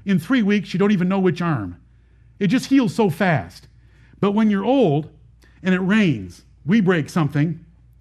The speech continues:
so we wait three months for it to fix itself with help, and then the clouds come right back to rain again. You have one ailment after another ailment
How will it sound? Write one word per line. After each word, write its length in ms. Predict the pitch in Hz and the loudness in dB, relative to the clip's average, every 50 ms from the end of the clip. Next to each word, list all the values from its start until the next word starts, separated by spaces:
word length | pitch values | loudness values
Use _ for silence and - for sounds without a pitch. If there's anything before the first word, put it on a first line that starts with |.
| - - - - - - - - - - | -20 -20 -20 -20 -20 -20 -20 -20 -20 -6
so 160 | - 190 165 | -2 -2 0
we 180 | 156 220 247 | 2 2 2
wait 320 | 226 185 185 170 170 170 - | 2 2 2 0 0 -2 -6
three 280 | - - 220 240 202 | -10 -4 -2 0 2
months 520 | 165 160 165 208 240 180 - - - - - _ _ _ - _ _ | 2 4 4 2 2 0 -2 -6 -18 -20 -20 _ _ _ -20 _ _
for 220 | _ - 165 160 151 | _ -4 -2 -2 -2
it 80 | 147 | -2
to 80 | - 123 | -4 -8
fix 480 | - - 165 151 165 160 - - - - _ _ _ _ _ _ _ - _ _ _ _ _ - _ _ _ - - - _ - - - - - | -6 -2 -2 -2 -2 -2 -8 -18 -18 -20 _ _ _ _ _ _ _ -20 _ _ _ _ _ -20 _ _ _ -20 -20 -20 _ -20 -20 -20 -6 0
itself 540 | 175 165 147 - - 175 151 165 180 120 143 | 0 0 0 0 -2 0 0 0 0 2 2
with 160 | 190 180 - | 2 2 2
help, 320 | 143 175 151 143 160 - - - _ _ _ _ _ _ _ - _ - - | 2 2 2 0 -2 -4 -8 -20 _ _ _ _ _ _ _ -20 _ -20 -10
and 280 | - 180 190 180 170 151 | -2 0 2 4 4 4
then 340 | 185 180 202 220 226 185 - - | 4 4 2 2 0 -2 -2 -4
the 80 | 170 156 | -6 -4
clouds 400 | - 196 214 208 185 151 - - | -2 -2 0 0 0 0 -2 0
come 200 | 160 156 151 151 | 2 2 4 4
right 160 | 156 165 151 | 2 2 0
back 280 | 143 160 165 175 170 | 0 0 0 -2 -2
to 100 | - 147 | -2 -2
rain 220 | 135 143 165 165 156 | 0 2 2 2 2
again. 440 | 151 135 151 147 139 113 95 85 - - - - - - - - - | 2 2 2 2 2 0 -2 -6 -12 -18 -20 -20 -20 -20 -20 -14 -6
You 160 | 139 156 180 160 | -2 2 2 4
have 240 | 165 170 151 135 | 4 2 2 0
one 200 | 156 185 202 208 | 0 0 2 2
ailment 460 | 220 220 233 233 233 254 277 262 - - - _ - | 2 2 2 2 2 2 0 0 -2 -8 -20 _ -6
after 380 | 143 151 165 160 - - 214 | -4 -4 -4 -4 -4 -2 -2
another 280 | 202 202 220 202 208 202 | 0 2 2 2 2 0
ailment 460 | 202 208 208 196 202 214 226 - - | 0 0 0 0 0 -2 -2 -4 -8